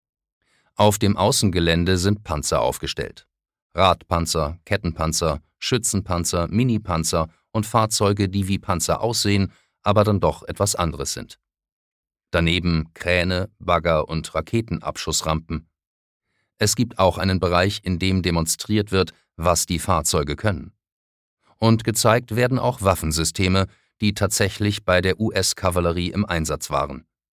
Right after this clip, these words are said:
Bei Kavallerie denkt man an den Wilden Westen, Pferde und Trompetensignale.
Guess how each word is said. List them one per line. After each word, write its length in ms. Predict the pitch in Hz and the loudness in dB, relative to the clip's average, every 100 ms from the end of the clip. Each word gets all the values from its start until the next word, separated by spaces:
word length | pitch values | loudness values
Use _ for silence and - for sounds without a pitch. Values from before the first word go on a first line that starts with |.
| _ _ _ - | _ _ _ 0
Bei 340 | 92 78 67 - | 2 4 0 -4
Kavallerie 720 | 98 120 95 80 85 92 - _ | 0 2 2 0 0 -2 -6 _
denkt 300 | 98 104 101 | 0 0 0
man 260 | 95 87 85 | -2 0 -2
an 160 | 80 | -2
den 280 | 80 73 73 | -2 -2 -2
Wilden 300 | 90 82 80 | -4 -2 -2
Westen, 460 | 92 104 - 78 - _ _ | -2 -2 -2 -4 -6 _ _
Pferde 440 | - 101 98 90 80 | -4 0 2 2 0
und 200 | 73 - | -2 -6
Trompetensignale. 1040 | 78 - 123 82 80 78 80 80 78 69 | -8 -4 -4 -4 -4 -2 0 0 0 -4